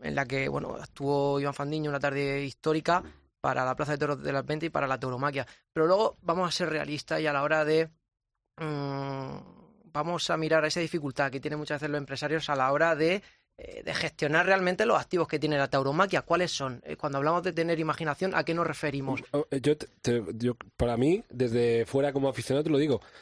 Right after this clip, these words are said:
Speaker 2: parece, con lo que decía antes de que no tienen afición, es que, es que, eh, eh, un ejemplo. Este año hemos visto, eh, ganaderías que han estado dando un juego interesantísimo y no van a,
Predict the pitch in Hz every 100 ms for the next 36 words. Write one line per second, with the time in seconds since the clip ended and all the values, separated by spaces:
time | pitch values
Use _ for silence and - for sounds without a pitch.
0 | - - - 131 151 185 190 135 117 123
1 | 139 185 185 160 135 139 156 151 139 -
2 | 139 196 - _ _ _ - 98 - -
3 | 120 - 180 190 123 120 117 113 123 123
4 | 123 151 160 135 110 98 95 - - -
5 | - 143 196 185 165 147 143 151 170 175
6 | - 156 147 139 135 127 127 120 110 143
7 | 131 127 143 202 196 - - _ _ _
8 | - - 113 110 107 - 120 147 160 156
9 | 151 139 151 143 151 147 156 143 127 101
10 | 104 143 214 127 95 - _ 131 147 175
11 | 190